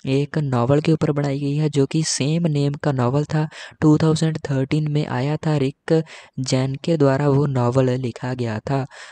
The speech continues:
उस नॉवल के ऊपर काफ़ी अच्छी स्टोरी है and काफ़ी अच्छा इस मूवी को भी बनाया गया है। और जब ये मूवी रिलीज हुई थी टू थाउजेंड सिक्सटीन में, काफ़ी बड़ा हिट मूवी गया था, काफ़ी अच्छा बॉक्स ऑफिस कलेक्शन इस मूवी ने किया था and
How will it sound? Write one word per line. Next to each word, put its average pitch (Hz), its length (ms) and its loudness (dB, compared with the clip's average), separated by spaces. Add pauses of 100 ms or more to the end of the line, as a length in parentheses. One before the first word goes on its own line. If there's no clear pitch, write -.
(180)
उस 143 160 -2
नॉवल 143 320 2
के 165 140 2
ऊपर 160 240 4
काफ़ी 143 300 -2
अच्छी 156 200 -2
स्टोरी 139 360 0
है 151 200 -2
and 151 160 -4
काफ़ी 131 260 -2
अच्छा 139 220 -2
इस 143 160 -2
मूवी 131 280 2
को 143 180 0
भी 135 140 4
बनाया 123 340 -4
गया 147 200 -2
है। 143 200 -2 (520)
और 147 100 4
जब 143 240 2
ये 170 140 4
मूवी 160 240 4
रिलीज 151 340 2
हुई 160 80 4
थी 156 120 2
टू 147 220 2
थाउजेंड 143 340 2
सिक्सटीन 151 480 -4
में, 160 100 0
काफ़ी 139 320 0
बड़ा 143 200 2
हिट 120 240 0
मूवी 147 260 2
गया 143 160 2
था, 156 140 0
काफ़ी 135 300 0
अच्छा 147 220 0
बॉक्स 123 360 0
ऑफिस - 140 -4
कलेक्शन 143 440 -2 (600)
इस 151 220 2
मूवी 143 340 2
ने 147 140 0
किया 143 280 0
था 147 220 0 (840)
and 147 160 0